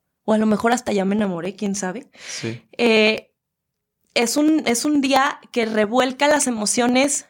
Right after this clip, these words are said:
Speaker 1: de propios y extraños, porque le pusimos un día para poder expresar eso que llevamos adentro. Ajá. Y nos enseñaron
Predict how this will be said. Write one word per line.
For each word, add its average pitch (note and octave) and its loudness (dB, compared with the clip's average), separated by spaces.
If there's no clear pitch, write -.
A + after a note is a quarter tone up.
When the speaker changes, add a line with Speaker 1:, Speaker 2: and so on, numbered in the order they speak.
Speaker 1:
de G#3 0
propios A3+ -2
y C4+ 2
extraños, A3 -2
porque A#3 0
le A#3 2
pusimos E4 2
un C#4+ 4
día A#3+ 0
para G#3+ 2
poder A3+ 0
expresar A#3 0
eso C#4 0
que C4+ 2
llevamos A3+ 0
adentro. F3+ -2
Ajá. C#4+ -4
Y C#4+ 0
nos C4 4
enseñaron C4+ 2